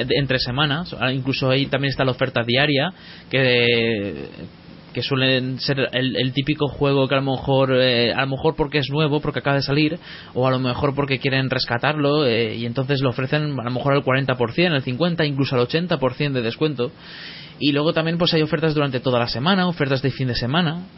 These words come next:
De hecho, hace, este fin de semana pasado incluso daban un juego gratis, un juego gratis que solo puedes jugar durante ese fin de semana, luego ya no. Pero ya lo puedes probar, ya, y si uno, una productora apuesta por un juego de esa manera, es porque sabe que si la gente lo prueba se va a enganchar.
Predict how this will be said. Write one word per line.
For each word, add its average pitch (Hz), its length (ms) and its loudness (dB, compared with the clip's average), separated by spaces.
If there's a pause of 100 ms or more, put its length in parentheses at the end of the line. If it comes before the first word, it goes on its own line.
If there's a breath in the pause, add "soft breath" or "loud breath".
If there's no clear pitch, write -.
(160)
De 139 160 2
hecho, 147 180 0
hace, 151 180 0
este 143 220 -2
fin 151 140 -2
de 143 80 -2
semana 139 240 -2
pasado 151 300 0
incluso 135 360 0
daban 139 360 0
un 135 80 -2
juego 131 240 2
gratis, 135 440 -2 (360 loud breath)
un 127 100 -4
juego 143 540 2
gratis 143 360 -2
que - 80 -8
solo 147 200 0
puedes 151 180 -2
jugar 147 200 0
durante 151 280 0
ese 123 160 0
fin 127 140 -2
de 117 40 -2
semana, 127 300 0
luego 117 220 2
ya 117 100 2
no. 151 200 0 (400 loud breath)
Pero 131 140 2
ya 123 120 2
lo 139 100 0
puedes 151 200 0
probar, 120 340 -2
ya, 120 100 0 (220)
y 127 460 -2
si 131 180 -2
uno, 135 200 0 (140)
una 165 400 2
productora 156 440 0
apuesta 139 380 -2
por 160 120 0
un 160 100 -2
juego 131 240 0
de 135 60 2
esa 151 120 -2
manera, 147 280 0 (280 loud breath)
es 139 120 -2
porque 147 240 0
sabe 156 200 2
que 170 80 0
si 156 100 0
la 123 100 0
gente 143 200 -2
lo 160 120 2
prueba 175 240 0
se 165 80 0
va 123 60 0
a - 20 -2
enganchar. 113 400 -2